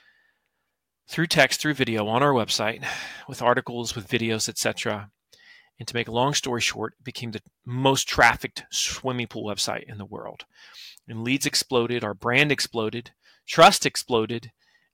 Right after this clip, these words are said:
and of course, sales exploded as well. And, uh, we became the fastest growing, uh, swimming pool company in the U S, and then we started manufacturing fiberglass swimming pools,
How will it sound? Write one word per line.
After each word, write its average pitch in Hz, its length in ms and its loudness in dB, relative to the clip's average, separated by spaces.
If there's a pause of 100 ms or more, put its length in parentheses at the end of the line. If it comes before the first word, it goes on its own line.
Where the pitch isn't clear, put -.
and 113 160 -8
of 104 80 -16
course, 120 280 -4
sales 113 280 2
exploded 107 500 -6
as 101 160 -8
well. 95 420 -4 (560)
And, 123 540 2
uh, 113 500 4 (400)
we 131 200 -4
became 127 720 0
the 120 100 -6
fastest - 880 2 (180)
growing, 127 720 6 (480)
uh, 110 420 0 (160)
swimming 147 280 2
pool 135 140 -2
company 127 340 0
in 117 60 -4
the 110 60 -6
U 113 180 2
S, 131 220 6
and 127 60 -8
then 120 60 -4
we 120 80 -2
started 117 260 2
manufacturing 120 880 2 (400)
fiberglass 123 440 6
swimming 127 260 -4
pools, 131 460 -4